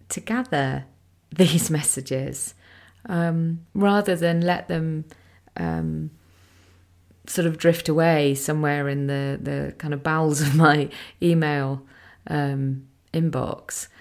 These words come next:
and, and actually gather them so that they are something that,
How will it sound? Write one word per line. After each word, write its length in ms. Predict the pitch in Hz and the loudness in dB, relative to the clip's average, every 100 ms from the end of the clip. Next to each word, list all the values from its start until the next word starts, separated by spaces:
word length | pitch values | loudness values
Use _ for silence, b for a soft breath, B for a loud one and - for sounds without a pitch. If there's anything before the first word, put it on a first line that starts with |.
| B B B _ | B B B _
and, 420 | 180 185 185 185 - _ _ | 2 2 0 -4 -12 _ _
and 120 | - 202 | 0 2
actually 360 | 220 - 240 | 2 0 -2
gather 320 | 226 214 220 | 0 0 0
them 240 | 233 240 226 | 0 2 2
so 300 | 220 196 190 | 2 0 0
that 420 | 180 170 - - _ _ _ _ | 0 -2 -2 -8 _ _ _ _
they 260 | 175 196 196 | -2 0 0
are 100 | 190 | -2
something 840 | - 196 190 - 180 175 165 165 165 _ _ _ _ _ _ | -2 -2 -2 -2 -2 0 -2 -4 -8 _ _ _ _ _ _
that, 640 | 170 175 170 165 - - | -2 0 0 -4 -6 -16